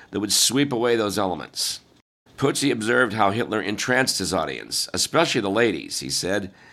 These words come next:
including one young woman who was transfixed as if in, in some emotional ecstasy. Impressed beyond measure, in his own words, Pootsie made his way to the speaker, who was drenched in sweat,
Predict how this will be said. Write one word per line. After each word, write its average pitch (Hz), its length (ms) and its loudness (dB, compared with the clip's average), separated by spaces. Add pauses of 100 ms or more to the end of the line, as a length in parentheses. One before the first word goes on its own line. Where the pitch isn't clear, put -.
(100)
including 95 480 0
one 117 160 0
young 98 180 -2
woman 95 280 -2
who 87 80 -4
was 80 160 -4
transfixed 107 600 -2
as 92 140 -4
if 95 160 -2
in, 85 160 -6 (300)
in 92 80 -4
some 98 420 -2
emotional 92 640 -2
ecstasy. - 720 -6 (580)
Impressed 139 440 2
beyond 120 300 4
measure, 104 320 2
in 82 80 -6
his 82 160 -4
own 92 180 2
words, 92 300 -2
Pootsie 113 440 -2
made 107 180 0
his 95 160 -2
way 95 140 0
to 92 80 -2
the 90 80 -4
speaker, 95 400 -2
who 92 100 -2
was 87 240 -4
drenched 110 400 -2
in 95 80 -4
sweat, 107 500 0